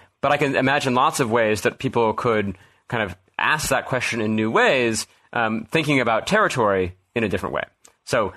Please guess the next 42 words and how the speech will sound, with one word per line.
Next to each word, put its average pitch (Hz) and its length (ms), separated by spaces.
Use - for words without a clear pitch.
how 147 160
would 156 100
we 131 100
think 151 220
about 110 380
what 117 180
a 110 60
state 110 340
is 135 320
if 113 120
we 117 100
no 123 180
longer 117 240
think 101 240
of 98 80
territory 104 600
as 92 360
a 104 80
simple, 107 400
well-bounded 92 500
block 87 220
of - 80
space? - 380
So 165 100
that's 160 100
one 135 200
set 104 120
of 98 60
questions. 95 400
And 165 100
then 180 80
the 185 120
other, 208 300
at - 200
the, 139 260
um, 113 380
kind 139 220
of - 0
the 123 60
micropolitical 127 760
sense 104 380
of, 101 260